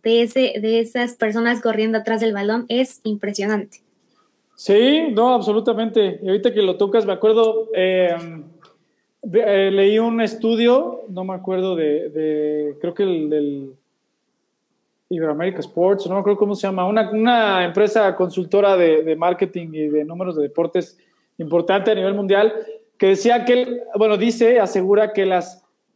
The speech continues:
Speaker 2: en el top cinco de afi-, las aficiones que, que mueven a los mundiales, o sea, que, que los amenizan,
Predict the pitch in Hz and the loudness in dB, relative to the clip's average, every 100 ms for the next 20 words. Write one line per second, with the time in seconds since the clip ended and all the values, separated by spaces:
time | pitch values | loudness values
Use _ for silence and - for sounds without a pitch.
0 | _ _ 202 196 190 214 226 233 - 254 | _ _ -4 -2 0 0 2 0 -2 -4
1 | 226 262 240 202 233 196 190 202 170 180 | 2 4 4 2 -2 -2 0 -2 -4 -4
2 | 214 220 226 226 196 190 - _ _ _ | 0 0 -2 -2 0 0 -2 _ _ _
3 | _ 185 180 175 175 185 214 240 233 190 | _ 0 2 0 -2 0 2 2 2 0
4 | 165 175 175 175 202 247 294 180 - 175 | -2 -6 -4 0 2 2 0 -4 -6 -6
5 | 180 170 185 180 170 165 156 170 170 170 | -4 -4 -4 -4 -4 -4 -4 -6 -6 -8
6 | 202 185 214 233 | -8 -2 -2 -2